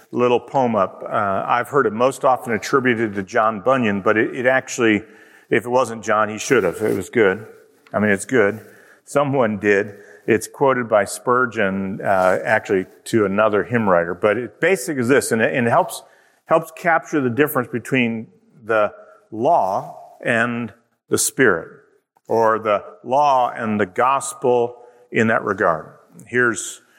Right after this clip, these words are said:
I think, why it's given to Bunyan, because it has the word John in it, right? The other guy was Charles, so I don't know why you say, said John. But,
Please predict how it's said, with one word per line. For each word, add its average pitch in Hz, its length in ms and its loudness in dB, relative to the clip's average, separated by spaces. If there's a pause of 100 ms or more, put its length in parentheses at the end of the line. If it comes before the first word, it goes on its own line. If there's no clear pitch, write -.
(140)
I 110 80 2
think, 143 180 0
why 120 160 2
it's 104 120 -10
given 110 260 -2
to 95 300 0
Bunyan, 107 460 -2
because 98 320 -2
it 101 40 0
has 98 180 2
the 98 40 -6
word 92 240 -4
John 90 400 2
in 82 140 -10
it, 78 120 -14
right? 92 240 -8
The 90 120 -2
other 113 160 2
guy 90 160 -2
was 85 160 -12
Charles, 82 380 -4
so 98 100 -12
I - 20 -12
don't 95 80 -14
know 92 80 -6
why 92 140 0
you 90 80 -6
say, 87 300 -6 (160)
said 92 280 -2
John. 82 320 -4
But, 87 260 -8